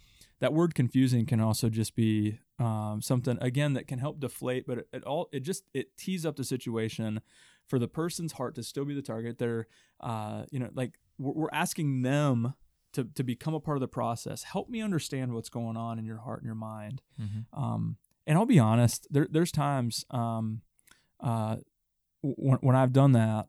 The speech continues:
Speaker 1: uh, or, or even when it's been done to me, when somebody's asked that question, uh, "Hey, can, can, it, this is confusing," or, "Hey, can, uh, can you help explain this decision?" where I didn't have a good answer,
Speaker 2: Mm-hmm.
Speaker 1: um, or, you know, and I, I kinda just stuttered through, or,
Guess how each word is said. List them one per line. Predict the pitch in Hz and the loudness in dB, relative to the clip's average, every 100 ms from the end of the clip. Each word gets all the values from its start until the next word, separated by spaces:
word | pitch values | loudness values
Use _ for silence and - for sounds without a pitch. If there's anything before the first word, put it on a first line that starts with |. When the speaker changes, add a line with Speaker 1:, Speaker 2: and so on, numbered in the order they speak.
| - | -2
Speaker 1:
uh, | 127 | -2
or, | 117 123 127 | 0 0 0
or | 135 127 135 | 0 2 2
even | 135 131 | 4 4
when | 127 | 4
it's | - | 4
been | 127 | 6
done | 123 120 | 6 4
to | 113 | 4
me, | 120 117 | 4 4
when | 110 | 4
somebody's | 110 123 113 | 2 2 2
asked | 117 | 0
that | 120 - | -2 0
question, | 117 - 123 113 113 _ _ _ - | 0 0 0 -2 -2 _ _ _ -8
uh, | 117 113 110 | -4 -2 0
"Hey, | 131 | 0
can, | 127 123 - | 2 0 0
can, | 131 120 - - | 0 0 -2 -6
it, | 139 - | -4 -2
this | 135 - | -2 -2
is | - | -2
confusing," | 113 135 127 120 | 0 0 -2 -2
or, | 113 | -4
"Hey, | 120 | -6
can, | - 123 - | -8 -10 -8
uh, | 123 113 107 - - | -6 -4 -4 -6 -2
can | 123 | 0
you | |
help | 120 120 | 2 0
explain | 117 - 120 | 0 2 4
this | 113 | 4
decision?" | - 120 117 113 110 - _ _ _ _ _ _ _ - | 2 2 4 4 2 -4 _ _ _ _ _ _ _ 4
where | 156 131 | 10 12
I | 190 | 12
didn't | 220 | 8
have | - 139 | 6 6
a | 135 | 6
good | 120 113 | 6 6
answer, | 113 117 - - - _ _ _ | 6 2 -2 -6 -8 _ _ _
Speaker 2:
Mm-hmm. | 117 | 0
Speaker 1:
um, | 120 113 113 | 4 4 2
or, | - | 4
you | 139 | 6
know, | 123 | 6
and | 131 | 6
I, | 131 113 | 4 2
I | 127 | 0
kinda | - 156 | 0 0
just | 143 127 | 2 0
stuttered | - 135 131 117 | 2 4 4 4
through, | 131 127 - | 4 4 6
or, | 165 175 147 | 6 6 6